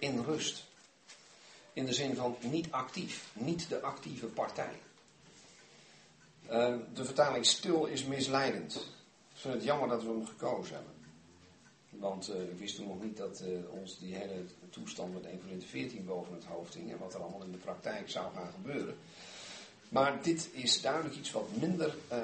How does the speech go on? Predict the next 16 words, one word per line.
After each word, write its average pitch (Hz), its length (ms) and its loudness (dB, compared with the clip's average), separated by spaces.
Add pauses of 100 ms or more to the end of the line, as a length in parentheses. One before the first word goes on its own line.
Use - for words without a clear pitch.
ver 135 300 4
gaat. - 420 -6 (1600)
Dus 113 440 2
stil 170 420 6
is - 420 2 (160)
in 127 220 2
rust, 147 380 4
oftewel 123 460 4
dat 104 160 2
staat 117 320 0
tegenover 117 720 0
wanorde 156 680 2
of 113 180 0
tegenover, 113 760 0 (360)
eh, 101 300 4 (200)
activiteit. 131 840 2